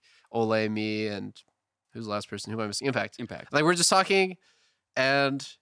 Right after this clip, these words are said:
Speaker 1: you know, like, the, the atmosphere is actually really positive. I'm like, "Guys, like, we're really close. Like, I think we can do it next time. Like, we just, you know, there's, like, s-, there's, like, some problems, but, like, we can fix it." And I remember, like, the difference of that, that version of me and, like, the version of me where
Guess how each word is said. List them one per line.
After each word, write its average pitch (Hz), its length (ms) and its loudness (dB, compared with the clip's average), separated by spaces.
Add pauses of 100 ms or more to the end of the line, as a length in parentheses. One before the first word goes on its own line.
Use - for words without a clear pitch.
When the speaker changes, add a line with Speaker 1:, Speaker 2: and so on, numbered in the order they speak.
(1200)
Speaker 1:
you 147 100 4
know, 123 240 2 (100)
like, 123 200 -2
the, 160 100 -2
the 143 120 0
atmosphere 247 300 2
is 190 80 2
actually 180 220 2
really 170 120 6
positive. 147 360 2
I'm 113 60 -2
like, 107 200 0 (320)
"Guys, 120 280 2
like, 107 200 -2
we're 139 160 4
really 214 220 6
close. 147 260 2
Like, 110 140 0
I 110 60 2
think 139 160 0
we 151 80 -2
can 139 160 -4
do 127 160 0
it 117 80 -2
next 113 200 -4
time. 120 240 0
Like, 107 240 -6
we 113 160 -6
just, - 480 -4 (560)
you 127 120 0
know, 120 80 4
there's, 123 240 2
like, 135 100 2
s-, - 160 -4
there's, 123 200 0
like, 139 120 2
some 131 160 -2
problems, 117 320 2
but, 110 80 -4
like, 107 100 0
we 107 80 -6
can 110 140 -10
fix 120 220 -4
it." 117 40 -2
And 117 80 -2
I 127 60 4
remember, 196 340 4
like, 151 360 0 (800)
the 143 120 2
difference 156 460 2
of 135 200 0
that, 139 380 2 (640)
that 127 260 0
version 160 280 0
of 165 100 -2
me 160 320 -2
and, 113 140 -2
like, 113 140 0
the 120 60 -4
version 120 280 -4
of 131 40 -4
me 123 140 -2
where 107 480 -2